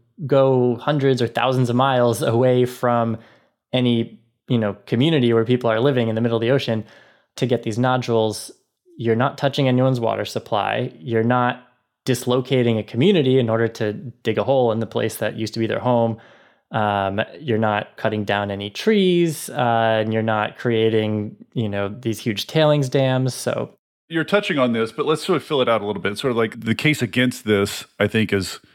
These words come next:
Speaker 2: is pretty clear. The
Speaker 1: Mm-hmm.
Speaker 2: worries about ecosystems that we don't fully understand, um, and doing permanent damage before we understand what we're doing, which is kind of our thing.
Speaker 1: <laughs>
Speaker 2: And then, uh, so what's the pro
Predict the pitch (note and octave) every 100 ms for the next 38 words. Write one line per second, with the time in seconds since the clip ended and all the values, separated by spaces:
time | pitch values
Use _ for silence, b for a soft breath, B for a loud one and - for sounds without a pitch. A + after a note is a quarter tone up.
0 | b b b _ - G#2+ - F#2+ - G2+
1 | G2 B2+ G#2+ G2 G2+ G2+ F#2 G2+ G2+ G2
2 | C#3+ B2+ B2+ - A#2+ A2+ F#2+ G#2 G#2 G2+
3 | G2+ G#2+ A2+ G2 F2+ E2+ - D#3 C#3+ C3
4 | B2+ - b b b b - G2 F#2 -
5 | G2 G2 F#2+ E2+ G2+ F#2+ F#2 G2 F#2 F2+
6 | F2 - F#2 - F#2 F2+ F2+ E2+ - E2+
7 | E2 - E2 E2+ E2+ E2+ G2+ G2 F#2+ F#2
8 | - - E2 - E2+ D#2+ - - _ _
9 | _ F#2+ F2+ F2 E2+ - A2 G#2+ B B
10 | B B B D3+ G3+ C3+ B2 C3 A#2+ -
11 | - B2 A#2 - - D3+ G3 G3 - D#3+
12 | C3 C#3+ B2+ A#2+ A#2 A2+ -